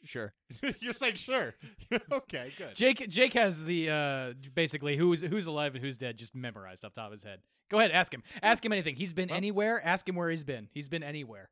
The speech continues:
Speaker 1: I haven't eaten
Speaker 2: Have
Speaker 1: that
Speaker 2: you been
Speaker 1: many
Speaker 2: to Omaha?
Speaker 1: I haven't, yes.
Speaker 2: <laughs>
Speaker 1: Are you kidding me?
Speaker 2: I think that's the first one in the song. Is Omaha the first one in the song?
Speaker 3: Uh, I was talking about the character in this movie, not the Johnny Cash song, but okay.
Speaker 2: Oh, shit. Okay.
Speaker 3: <laughs> The,
Speaker 1: That's a,
Speaker 3: the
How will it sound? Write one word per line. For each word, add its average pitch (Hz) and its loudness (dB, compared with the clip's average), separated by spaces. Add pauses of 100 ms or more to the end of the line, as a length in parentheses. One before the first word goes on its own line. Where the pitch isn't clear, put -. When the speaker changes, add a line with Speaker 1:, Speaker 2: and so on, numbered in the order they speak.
(120)
Speaker 1:
I 156 2
haven't 196 4
eaten 165 -4
Speaker 2:
Have 127 0
Speaker 1:
that 131 0
Speaker 2:
you 170 0
been 180 2
Speaker 1:
many 165 2
Speaker 2:
to 143 0
Omaha? 175 2 (120)
Speaker 1:
I 127 -6
haven't, 165 -2
yes. 101 -8 (280)
Speaker 2:
<laughs> - -20
Speaker 1:
Are 185 -6 (560)
you 110 -12
kidding 123 -4
me? 143 -4
Speaker 2:
I 156 -10
think 208 -8
that's 214 -6
the 180 -10
first 180 -10
one 202 -10 (120)
in 190 -8
the 196 -12
song. 233 -12 (280)
Is 160 -2
Omaha 240 2
the 226 -12
first 247 -10
one 247 -4
in 240 -12
the 240 -12
song? 254 -6 (320)
Speaker 3:
Uh, 160 0
I 160 2
was 220 2
talking 165 0
about 151 -2
the 143 -6
character 156 -4
in 123 -8
this - -8
movie, 113 -10
not 127 -6
the 131 -14
Johnny 120 -8
Cash 117 -10
song, 123 -10
but 131 -8
okay. 113 -10
Speaker 2:
Oh, 226 6
shit. 165 -2 (140)
Okay. 131 -8
Speaker 3:
<laughs> - -10
The, 269 0
Speaker 1:
That's 220 2
a, - -6
Speaker 3:
the - -8